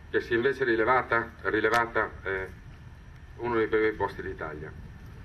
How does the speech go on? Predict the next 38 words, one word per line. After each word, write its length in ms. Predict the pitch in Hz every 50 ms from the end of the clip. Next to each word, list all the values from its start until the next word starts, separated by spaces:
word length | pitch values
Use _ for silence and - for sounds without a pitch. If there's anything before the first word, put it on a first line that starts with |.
| - - - -
È 80 | - 110
un 120 | 107 104
posto 320 | - 131 139 135 - 120 -
che 80 | 113
lascio 420 | 110 110 110 110 - - 113 104 -
con, 320 | - 101 98 98 98 98
eh, 720 | 95 95 95 90 87 - - - - - - - - - -
con 140 | - 101 95
tristezza, 580 | - - - - - 135 131 - - 131 120 - - - - - - - - - - - - - -
è 60 | -
un 100 | 104 101 98
posto 320 | - 120 117 - - 113
che 80 | - 110
lascio 300 | 101 107 107 - - 101
con 160 | 90 95 98
tanti 260 | 95 120 127 120 113 110
bei 140 | 95 95
ricordi, 520 | 92 87 82 - 87 82 80 73 80 78 73 - - - - - - - - - - - - - - - -
soprattutto 560 | - - 110 - 117 113 113 135 135 - 127
per 140 | 117 123 110
le 100 | 104 98
persone 380 | 104 104 - - 135 127 113
che 80 | 107 104
ho 40 | 95
incontrato 480 | 90 85 101 95 95 113 120 123 -
e 40 | 104
che 60 | 95
ho 60 | 101 92
conosciuto, 720 | 98 98 98 87 - - 85 - - 80 76 - - - - - - - - - - - - - - - - - - - - - -
a 80 | - 101
livello 380 | 104 107 107 113 113 110 104
della 180 | 95 98 98 95
Capitaneria 460 | 95 101 92 104 104 104 107 107 101
di 80 | 92 98
Porto 320 | - 117 120 117 - -
di 100 | 95 95
Gioia 220 | - 98 95 95 95
Tauro, 600 | - 120 120 120 117 117 120 117 - - -